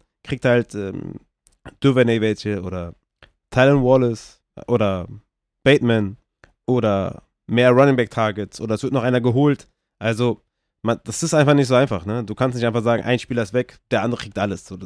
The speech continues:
so einfach, so läuft das, äh, System nicht. Sondern die, die Plätze werden ja weiterhin belegt von anderen Spielern und es wird dann einfach ein bisschen mehr verteilt, ne? Also, also die Targets, die da offen sind,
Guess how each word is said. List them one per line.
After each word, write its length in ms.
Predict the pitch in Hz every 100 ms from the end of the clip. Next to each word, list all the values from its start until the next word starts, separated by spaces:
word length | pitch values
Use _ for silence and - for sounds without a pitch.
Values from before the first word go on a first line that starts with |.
| 92
so 180 | 104
einfach, 300 | 92 110 110
so 140 | 95 107
läuft 240 | 117 -
das, 240 | 104 - -
äh, 240 | - 104
System 400 | 98 - 131 113
nicht. 200 | 104 - _ _
Sondern 320 | 107 107 104 104
die, 240 | 107 104
die 140 | 104
Plätze 400 | 104 120 123 -
werden 160 | 113 113
ja 100 | 107
weiterhin 340 | 107 113 110 104
belegt 240 | 101 110
von 100 | 107
anderen 320 | 98 117 101
Spielern 400 | 95 - 92 95
und 100 | 98
es 120 | 95
wird 100 | 110
dann 100 | 104
einfach 200 | 101 107
ein 100 | 98
bisschen 220 | 98 - 104
mehr 100 | 101
verteilt, 420 | 98 - 92 -
ne? 140 | 90
Also, 340 | 90 87 90 95 _ _ -
also 180 | 113 113
die 160 | 113 127
Targets, 460 | 120 123 127 117
die 80 | 107
da 100 | 104
offen 220 | 107 113
sind, 280 | 107 104 -